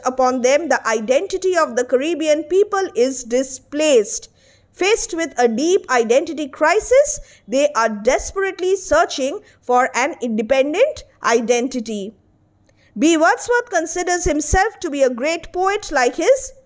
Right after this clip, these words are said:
white brother and believes that he is going to write the greatest poem in the world.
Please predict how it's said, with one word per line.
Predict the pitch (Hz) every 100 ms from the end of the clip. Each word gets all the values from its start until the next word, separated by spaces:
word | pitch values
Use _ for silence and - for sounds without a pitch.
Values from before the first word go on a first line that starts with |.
| _ _
white | 202 254 302 220
brother | 233 226 247 453 - _ -
and | 254 254
believes | 285 359 427 -
that | 269 269
he | 320
is | 285 240
going | 240 370 427
to | 427
write | 320 302 285
the | 240
greatest | 220 262 359 403 392 -
poem | 254 247 277 269
in | 240 247 240
the | 220 359 - - _ _ -
world. | 220 240 226 190 170